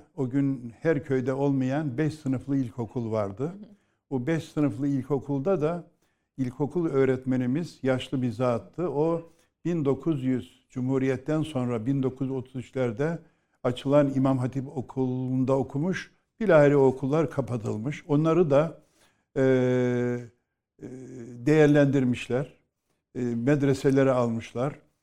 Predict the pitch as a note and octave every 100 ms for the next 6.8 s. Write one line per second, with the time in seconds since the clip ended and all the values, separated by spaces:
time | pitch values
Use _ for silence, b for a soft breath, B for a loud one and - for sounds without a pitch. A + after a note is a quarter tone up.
0 | _ _ _ D3 C#3+ D#3+ D3+ D#3+ D#3 D#3+
1 | D3+ D3+ D3 C#3 C3+ D3+ D3 C#3+ C#3 -
2 | C3+ C3 C3 A#2+ A#2+ A2 G#2+ F#3 E3+ D3+
3 | C#3 C3 A#2+ - A#2 A2 G#2 A2+ G2 G#2
4 | - G#2+ G2+ C3+ B2+ C3+ A#2 B2 G#2 A2
5 | G2 C3 A2+ A2 B2 A#2 A#2 A#2 G#2+ B2
6 | A#2+ B2 B2 B2+ A2+ A#2+ B2